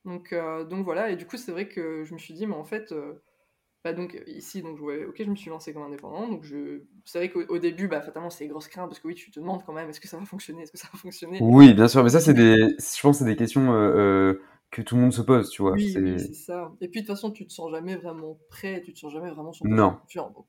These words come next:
Speaker 2: On n'est jamais prêt,
Speaker 1: Voilà.
Speaker 2: dans, dans tous les cas.
Speaker 1: Exactement, donc autant y aller, et, euh, et finalement, bah, ça s'est bien passé, tu vois, et, euh, j'ai vraiment bien, enfin, je, j'aime, encore une fois, mon, mon activité d'indépendante,
Speaker 2: Hmm.
Speaker 1: et il y a des chouettes retours, je vois que, tu sais, euh, enfin,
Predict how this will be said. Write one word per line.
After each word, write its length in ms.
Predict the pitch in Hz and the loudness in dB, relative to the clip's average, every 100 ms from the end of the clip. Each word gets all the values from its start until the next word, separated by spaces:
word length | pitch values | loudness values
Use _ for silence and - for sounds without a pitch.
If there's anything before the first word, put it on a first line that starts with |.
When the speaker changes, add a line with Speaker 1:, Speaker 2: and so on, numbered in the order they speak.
| _ | _
Speaker 2:
On 120 | - 107 | -4 2
n'est 120 | 113 | 4
jamais 260 | 117 123 | 8 8
prêt, 240 | 120 - 107 | 6 2 -2
Speaker 1:
Voilà. 200 | 95 95 | -2 -4
Speaker 2:
dans, 80 | 95 | -4
dans 60 | |
tous 120 | 95 104 | -4 -2
les 140 | 101 | -2
cas. 180 | 98 98 | -2 -6
Speaker 1:
Exactement, 600 | - 175 185 185 185 151 | -10 -10 -10 -10 -14 -14
donc 200 | 143 165 | -16 -16
autant 260 | 165 165 156 | -16 -14 -14
y 140 | 151 | -14
aller, 420 | 156 170 226 226 214 | -14 -10 -8 -8 -10
et, 160 | 160 151 | -12 -10
euh, 260 | 147 151 151 | -10 -12 -14
et 60 | 175 | -14
finalement, 400 | 170 175 175 214 | -14 -10 -8 -6
bah, 100 | 180 | -8
ça 120 | 160 | -12
s'est 160 | 156 151 | -16 -16
bien 180 | 156 156 | -16 -14
passé, 380 | 151 151 262 349 | -16 -12 -14 -14
tu 140 | - | -14
vois, 260 | 156 156 - | -12 -12 -14
et, 260 | 160 156 151 | -12 -12 -12
euh, 200 | 151 151 _ _ _ _ _ | -14 -18 _ _ _ _ _
j'ai 120 | - 170 | -16 -14
vraiment 260 | 156 180 | -10 -8
bien, 300 | 175 160 175 | -10 -8 -8
enfin, 220 | 165 165 151 | -8 -12 -14
je, 100 | - | -20
j'aime, 440 | 147 170 226 190 151 | -14 -8 -6 -6 -10
encore 280 | 147 151 156 | -16 -14 -14
une 100 | 151 | -14
fois, 160 | - 202 | -10 -8
mon, 180 | 170 147 | -8 -12
mon 180 | 165 165 | -16 -16
activité 400 | 160 - 156 156 | -18 -20 -18 -16
d'indépendante, 840 | 147 151 151 151 165 233 302 _ _ | -16 -18 -20 -14 -12 -12 -14 _ _
Speaker 2:
Hmm. 300 | 107 101 95 92 - | -2 0 0 0 -6
Speaker 1:
et 40 | 156 | -12
il 40 | |
y 40 | 156 | -12
a 40 | |
des 100 | 160 | -12
chouettes 240 | - 165 | -14 -16
retours, 580 | - 160 - 226 247 240 | -16 -20 -16 -12 -8 -8
je 80 | 180 | -10
vois 100 | 165 | -16
que, 80 | - | -20
tu 40 | _ | _
sais, 360 | - 190 175 | -14 -10 -8
euh, 320 | 151 147 143 - | -10 -12 -16 -12
enfin, 200 | 156 - | -12 -12